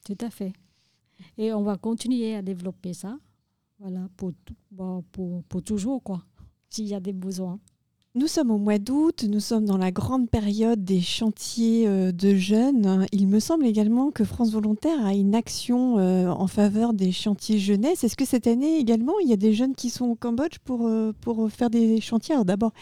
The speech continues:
Speaker 2: voilà, qu'est-ce que vous pourriez nous expliquer ce que c'est un chantier et ce qui se passe en ce moment ?
Speaker 1: Voilà, tout à fait. Pour revenir un peu du dispositif de volonta-, du volontariat français, il y a plusieurs dispositifs. J'ai pas parlé tout à l'heure de chantier jeune.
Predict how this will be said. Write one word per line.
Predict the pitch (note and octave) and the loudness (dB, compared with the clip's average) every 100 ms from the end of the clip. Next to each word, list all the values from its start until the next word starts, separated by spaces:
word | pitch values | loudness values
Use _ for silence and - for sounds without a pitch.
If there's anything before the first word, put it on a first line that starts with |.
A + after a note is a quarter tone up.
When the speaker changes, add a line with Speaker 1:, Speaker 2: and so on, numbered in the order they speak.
| - - - - | -20 -20 -20 -6
Speaker 2:
voilà, | A3 G#3+ | 0 2
qu'est-ce | G#3+ - | 2 -2
que | A3+ | -4
vous | G#3+ | -6
pourriez | A3+ G#3 | -2 0
nous | G3+ | 2
expliquer | F#3+ - G3 G#3+ | -2 -4 -6 -6
ce | - | -4
que | G3+ | -10
c'est | - | -4
un | F#3+ | -4
chantier | - G3 - D#4+ | -4 -8 -4 -6
et | |
ce | C#4 | -6
qui | - | -10
se | - | -6
passe | A#3 A3 | -4 -4
en | A3+ | -6
ce | - | -4
moment ? | A#3 D#4 _ _ - - | -6 -6 _ _ -20 -6
Speaker 1:
Voilà, | G#3 G3+ G3 _ - | -4 -4 -8 _ -14
tout | - A3+ | -6 -2
à | G#3 | 0
fait. | A3+ | 0
Pour | G#3+ A3 | 2 2
revenir | A3+ G#3 A#3 A3 | 2 0 2 4
un | G#3 | 2
peu | F#3+ A3 | 0 -2
du | G3+ F#3+ | -2 -4
dispositif | F#3+ - - G3+ G3 A3 - | -4 -6 -4 -4 -4 -4 -4
de | |
volonta-, | G3 F#3 F3+ F#3+ - | -2 -2 -4 -10 -10
du | G3 | -8
volontariat | F#3 F#3+ G3 F#3 F#3 | -2 -2 -2 -4 -4
français, | - F3+ A#3 A#3+ | -6 -8 -4 -4
il | |
y | |
a | F#3+ | -6
plusieurs | - G#3 G3 B3+ | -4 -4 -4 -6
dispositifs. | A3 F3 G#3 G3 A3 G3 - _ _ _ | -8 -8 -8 -8 -6 -8 -8 _ _ _
J'ai | - | -6
pas | G#3 G#3+ | -2 0
parlé | - F#3 G#3 | 0 -2 -2
tout | G#3 G3+ | -2 -4
à | G#3 | -4
l'heure | G3+ G#3+ | -2 -2
de | G3 | -4
chantier | F#3 - F#3+ - G3 | -4 -4 -4 -6 -8
jeune. | F3 A#3+ | -6 -8